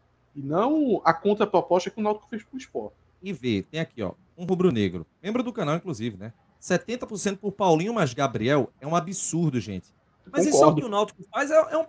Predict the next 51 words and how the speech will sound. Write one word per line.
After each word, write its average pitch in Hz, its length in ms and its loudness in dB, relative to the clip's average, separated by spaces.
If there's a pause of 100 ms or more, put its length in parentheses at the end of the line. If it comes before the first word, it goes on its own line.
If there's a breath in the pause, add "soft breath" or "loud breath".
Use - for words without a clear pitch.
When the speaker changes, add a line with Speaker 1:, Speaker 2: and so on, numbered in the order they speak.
Speaker 2:
é 277 60 -14
um 349 180 -14
processo 403 400 0
da 440 80 -4
negociação. 294 840 -2 (240)
Se - 160 -6
o 294 60 0
Náutico 277 320 0
tivesse, 196 320 0
fosse - 200 0
o 214 60 0
inverso, 143 540 -4 (240)
talvez 170 300 0
a 240 40 4
gente 214 160 -6
ia 247 80 -4
dizer 185 140 -2
o 277 80 0
mesmo, 208 380 0
é 135 40 -6
um 160 40 -2
absurdo. 175 720 -2 (360)
Mas 196 240 -4
se - 100 -4
o 226 60 -8
time 165 180 -18
tava 170 160 -10
querendo, 202 440 -6 (220)
de 180 80 -10
repente, 160 480 -8
não, - 260 -14
isso - 180 -10
faz - 180 -2
Speaker 1:
Não, 381 120 8
Speaker 2:
parte - 220 4
Speaker 1:
tanto 349 200 2
Speaker 2:
da, 226 100 6
Speaker 1:
é 240 60 4
que 269 120 -2
o - 20 2
Speaker 2:
da 220 60 2
Speaker 1:
Nau-, 220 80 4
o, - 100 -2
Speaker 2:
negociação. 190 240 2
Speaker 1:
o 185 40 6
Náutico 226 340 6
falou. 170 520 4 (400)
Ah, 175 300 8
e 165 140 -6
detalhe: 170 520 2
se, - 360 -6